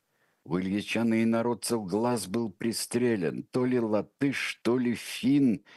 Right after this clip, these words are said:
В принципе, наш товарищ. В политике разбирается плохо, но верности не занимать. А это самое главное.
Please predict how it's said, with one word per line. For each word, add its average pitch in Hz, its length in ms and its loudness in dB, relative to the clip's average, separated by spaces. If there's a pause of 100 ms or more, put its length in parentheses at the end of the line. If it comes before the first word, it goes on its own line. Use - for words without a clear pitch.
(340)
В - 140 -20
принципе, 143 440 2
наш 117 240 2
товарищ. 65 540 -2 (320)
В - 80 -20
политике 98 640 2
разбирается 82 680 0 (140)
плохо, 127 680 2
но 101 260 4
верности 113 720 -2
не 107 160 0
занимать. 101 500 -2 (300)
А - 100 0
это 107 220 2
самое 101 360 2
главное. 67 540 -4